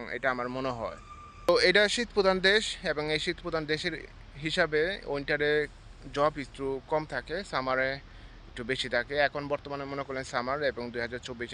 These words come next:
এবং জুলাই মাস, এখন পর্যাপ্ত পরিমাণে কাজ রয়েছে, সব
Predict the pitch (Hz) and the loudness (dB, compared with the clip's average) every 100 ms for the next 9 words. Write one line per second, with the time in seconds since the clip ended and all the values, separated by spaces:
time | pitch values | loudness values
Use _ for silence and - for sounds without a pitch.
0 | 113 120 113 120 117 123 131 - - - | -6 -6 -6 0 0 0 0 -2 -8 -18
1 | - - 139 160 156 156 - - - 185 | -8 0 0 0 -4 -6 -12 -12 -6 -2
2 | 180 175 151 156 143 139 135 147 151 127 | -2 -2 0 0 2 0 2 2 2 -2
3 | 117 143 147 | -4 -6 -6